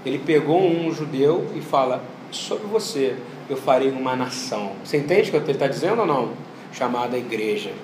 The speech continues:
Isso é poder. Isso é uma, uma, uma grande coisa que eu tô falando hoje. Uma pena essa hora, mas porque talvez eu, eu, a Rabino faça um artigo sobre isso. Isso é muito importante.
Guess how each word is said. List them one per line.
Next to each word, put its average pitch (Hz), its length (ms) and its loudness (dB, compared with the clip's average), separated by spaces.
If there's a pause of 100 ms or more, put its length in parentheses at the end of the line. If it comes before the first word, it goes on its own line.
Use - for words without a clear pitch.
(380)
Isso - 120 -4
é 139 60 -2
poder. 120 520 4 (300)
Isso 135 240 2
é - 20 4
uma, 139 180 2
uma, 131 240 -2
uma 127 300 0
grande 151 440 4
coisa 147 320 8
que 143 60 -2
eu - 40 0
tô 151 80 -4
falando 135 380 0
hoje. 113 280 2 (360)
Uma 165 140 2
pena 180 540 0 (440)
essa 139 260 2
hora, 175 500 8 (220)
mas 135 160 -4
porque 139 420 -2 (460)
talvez 139 300 0
eu, 143 80 6
eu, 135 360 0
a 131 140 4
Rabino 127 360 0
faça 139 300 -2
um 143 40 -2
artigo - 360 -6
sobre 139 300 -4
isso. 113 240 -4
Isso - 80 -10
é 123 40 -4
muito 127 200 -6
importante. 107 640 -8